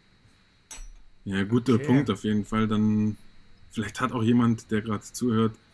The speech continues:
Speaker 1: ein anderes Angebot schon mal gemacht. Das wäre natürlich auch geil, wenn ihr uns da mal Bescheid gebt, was bei euch funktioniert hat.
Speaker 2: Genau, erzählt von euren Erfahrungen, Erfahrungen.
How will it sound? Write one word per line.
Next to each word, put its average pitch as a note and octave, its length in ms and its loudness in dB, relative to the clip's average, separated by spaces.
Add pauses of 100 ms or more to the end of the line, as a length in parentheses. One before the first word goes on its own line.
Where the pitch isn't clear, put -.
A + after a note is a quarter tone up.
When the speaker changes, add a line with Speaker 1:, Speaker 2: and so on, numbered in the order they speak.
(280)
Speaker 1:
ein G2+ 360 -2
anderes A2 360 0
Angebot G#2+ 440 0
schon G#2+ 100 -4
mal G2 120 -2
gemacht. G#2 360 -2
Das G#2+ 120 -12
wäre G#2+ 100 -8
natürlich G#2 320 -8
auch A#2 160 -8
geil, G2 240 -10
wenn G2+ 200 -10
ihr G2+ 80 -10
uns G#2 160 -12
da G#2+ 80 -4
mal G#2 140 0
Bescheid A2 360 -2
gebt, A2 120 -4
was G2+ 120 -8
bei G2+ 120 -12
euch A#2 100 -6
funktioniert G#2 500 -4
hat. G2+ 120 -8 (800)
Speaker 2:
Genau, A#2 320 -2
erzählt C#3+ 340 -2
von B2+ 140 -4
euren B2 240 -2
Erfahrungen, C#3+ 680 -2
Erfahrungen. B2 760 -6